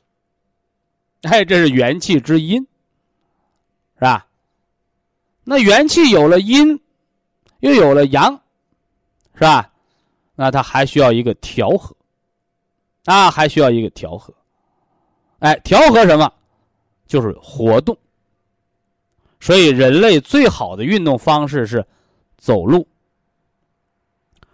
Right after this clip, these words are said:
人在走路的过程当中，实现了上下沟通，实现了内外调和。所以呀，你像那老年朋友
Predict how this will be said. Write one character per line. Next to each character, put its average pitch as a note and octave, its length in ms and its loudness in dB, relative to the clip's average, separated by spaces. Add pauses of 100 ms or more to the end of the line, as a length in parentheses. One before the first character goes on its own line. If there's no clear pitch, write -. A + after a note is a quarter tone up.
(180)
人 G#3+ 220 0
在 E4 180 4
走 D3+ 300 0
路 D4+ 220 2
的 A3+ 80 2
过 F3 160 0
程 D#3 140 -2
当 C#3+ 200 2
中， C3+ 220 -4
实 C3 220 -8
现 C#3 180 -2
了 A2 80 -4
上 A#2 260 -6
下 G2+ 200 -6
沟 G2+ 180 -12
通， G2+ 200 -20 (960)
实 C#3 240 -4
现 D3+ 140 2
了 - 120 0
内 C#3 280 -2
外 A#2 180 -2
调 G2 260 -10
和。 - 180 -20 (1500)
所 F#3+ 280 0
以 A#3+ 120 4
呀， F3+ 220 0 (220)
你 C3 120 -14
像 F3 160 -2
那 F3+ 100 0
老 B2+ 200 2
年 D#3+ 180 0
朋 D#3 180 0
友 B2+ 220 0